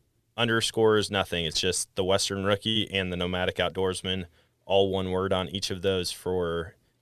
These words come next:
Instagram and TikTok. I do pride myself on making very fun, relatable content, especially if you are a hunter who's married or you are married to a hunter.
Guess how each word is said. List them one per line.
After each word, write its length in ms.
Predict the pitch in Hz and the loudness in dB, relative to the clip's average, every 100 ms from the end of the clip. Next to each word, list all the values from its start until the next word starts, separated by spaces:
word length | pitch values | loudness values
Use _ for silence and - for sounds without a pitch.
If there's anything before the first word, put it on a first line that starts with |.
| - | -8
Instagram 460 | 107 - 98 95 | -4 -2 0 0
and 100 | 90 | -2
TikTok. 500 | - 113 - 117 110 - - _ _ _ - - | 0 -2 2 2 2 -2 -12 _ _ _ -20 -6
I 100 | - | -2
do 280 | 107 110 110 | 0 2 2
pride 340 | 107 107 104 101 | 2 6 6 6
myself 600 | 101 - 104 98 101 - | 2 2 4 4 4 -2
on 280 | - 98 95 | -4 -2 0
making 440 | 95 95 98 95 | 0 0 -2 -4
very 300 | 92 92 95 | 0 0 0
fun, 540 | 92 - 101 98 101 95 - _ _ | -4 -2 0 2 0 -6 -12 _ _
relatable 540 | 95 98 95 98 98 98 | 2 4 4 4 2 2
content, 520 | 98 92 92 98 90 | -2 -2 0 -2 -2
especially 760 | - - - 101 - 110 104 104 - | -4 -2 2 2 2 0 0 -2 -4
if 180 | 95 | -6
you 180 | 92 92 | -6 -2
are 400 | 92 92 87 82 - _ _ _ _ | 0 0 0 -4 -10 _ _ _ _
a 100 | 95 | -2
hunter 360 | 98 117 120 | 0 0 0
who's 260 | 113 110 98 | 0 -2 -2
married 460 | 107 110 135 147 147 - | 2 4 4 2 -2 0
or 180 | 104 | 0
you 220 | 101 90 101 | 0 0 0
are 120 | 92 | 2
married 380 | 92 90 90 85 | 0 0 -2 -4
to 220 | 101 92 | -2 -2
a 40 | |
hunter. 480 | 80 85 - 80 73 | -2 -4 -4 -6 -6